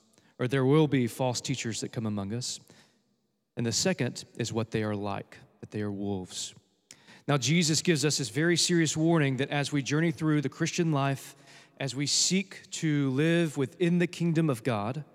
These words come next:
along the narrow way, false prophets will come among us. They come under the guise of speaking truth to help along the way,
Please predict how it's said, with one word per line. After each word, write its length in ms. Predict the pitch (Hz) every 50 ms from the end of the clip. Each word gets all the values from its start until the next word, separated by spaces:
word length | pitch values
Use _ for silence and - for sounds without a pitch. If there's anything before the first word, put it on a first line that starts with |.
| _ _ _ _ - - - - _ _ -
along 440 | 123 120 120 123 127 139 156 147
the 80 | 147 156
narrow 280 | 151 147 147 151 156 151
way, 360 | 147 127 113 110 107 107 104
false 360 | - - - 139 151 160 -
prophets 480 | - - - 143 135 - 147 143 - -
will 100 | 127 113
come 440 | - - 135 131 131 131 131 131 - -
among 400 | 120 117 117 120 120 117 101 101
us. 340 | 95 95 - - - - - - _ _ _ _ _ _ _
They 80 | - -
come 200 | - 170 165 160
under 160 | 160 156 151
the 80 | 131 135
guise 460 | 107 143 139 139 139 143 143 123 131
of 60 | 123
speaking 340 | - - 147 135 - 135 120
truth 360 | - - - 151 127 113 -
to 60 | - 110
help 200 | 110 135 127 135
along 300 | 127 127 127 127 127 120
the 60 | 120
way, 400 | 117 123 120 113 110 107 110